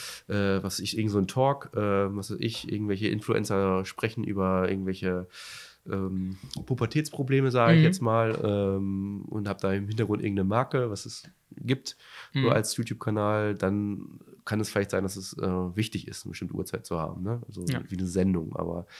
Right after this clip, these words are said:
Speaker 2: Mhm.
Speaker 1: wenn ich jetzt, ähm, ja, aber wenn ich jetzt irgendwie, äh, als ikea zeige, wie da ein Billigregal aufgebaut wird, sag ich jetzt mal,
Speaker 2: <laughs> Dann
Speaker 1: dann
Speaker 2: interessiert das niemanden, um wie viel
Speaker 1: Genau.
Speaker 2: Uhr das kommt.
Speaker 1: Genau.
Speaker 2: Ja, klar. Okay, ähm,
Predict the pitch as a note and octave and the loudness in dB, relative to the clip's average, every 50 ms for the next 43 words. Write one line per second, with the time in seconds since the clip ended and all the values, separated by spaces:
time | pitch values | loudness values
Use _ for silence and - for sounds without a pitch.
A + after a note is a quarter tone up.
0 | - - - C#3 C3+ C3 C3 D3+ D3+ - F2+ F#2+ F#2+ F#2+ G2 F2 - - - - | -14 -6 -2 0 2 2 2 0 -2 -4 -4 -4 -4 -2 -4 -4 -4 -6 -8 -8
1 | - - - F#2 F2+ F2 F2 F2 F2 F2 E2+ E2+ E2+ E2+ E2+ E2+ E2+ E2 D#2+ E2+ | -8 -6 -4 -2 -2 0 0 -2 -2 -4 -4 -6 -6 -6 -6 -6 -6 -6 -8 -10
2 | E2 _ _ _ _ _ _ _ _ _ _ _ _ _ _ - - - - - | -12 _ _ _ _ _ _ _ _ _ _ _ _ _ _ -20 -20 -18 -10 -6
3 | A2+ G2+ F#2 F2 - _ - - - - - G2 F#2+ F#2+ F#2+ F#2+ F#2+ F#2 G#2 F#2 | -2 -2 -2 -2 -4 _ -20 -20 -16 -8 -4 0 2 2 4 2 2 0 -2 -4
4 | - - - F#2+ F#2 F2 F#2+ F#2 F#2 F2+ - F2+ F2+ F2 F2+ F2 F2+ F2+ F2+ - | -4 -4 -6 -6 -4 -2 -2 -2 0 0 0 0 0 0 0 -2 -2 -4 -6 -8
5 | - - - - - - - - - _ _ - - - G#2 G2 - G#2 F#2 - | -14 -20 -18 -18 -18 -18 -20 -20 -20 _ _ -18 -10 -6 -4 -2 -2 -2 -2 2
6 | - C#3 C#3 B2+ - - A#2 A#2+ A2+ A2+ A2 G#2 G#2 G2+ A2+ C3 D3+ D3 C3 C3 | 6 8 8 8 8 6 6 6 8 8 6 6 6 4 4 6 6 6 6 6
7 | C3+ A#2 A#2+ A#2+ A#2+ B2 A#2+ - - A#2 A#2 B2 A2 G#2+ A2+ A#2 A#2+ A#2 G#2+ A2+ | 6 6 8 8 8 8 8 8 6 4 2 2 2 4 6 6 6 4 4 4
8 | A#2 A#2+ A#2+ A#2 - - - G#2+ G#2+ A2 G2+ A2 G2 - C3+ C3+ C3 - G2 G2 | 6 6 6 6 4 4 4 6 6 4 2 0 -2 0 2 4 4 4 4 2
9 | G#2 - - - - - - - C#3+ C3+ C3 B2+ C3 A#2+ B2 B2 G#2+ G#2 G2 C3 | 2 2 0 0 0 0 0 2 2 2 2 2 0 0 2 2 2 4 4 2
10 | B2+ B2 B2 - - - B2+ B2+ B2 - A2 G2+ F#2+ F#2 F#2 - - - - - | 2 0 -2 -4 -4 -4 -4 -4 -4 -4 -4 -2 -2 -2 -4 -6 -8 -14 -6 -2
11 | C#3+ B2+ - - - - - - - _ - - - - - B2 B2 - - - | -2 -2 -2 -2 -8 -14 -14 -16 -18 _ -20 -20 -10 -4 -2 -2 -2 -4 -8 -14
12 | - - - - - - - - - - - - E3 C#3 - - - - C3+ C3 | -14 -12 -12 -14 -16 -18 -20 -18 -12 -8 -2 0 2 2 2 0 0 4 6 8
13 | C3 B2+ C3 C3+ C3+ C3+ C#3 - | 8 8 6 4 2 2 0 0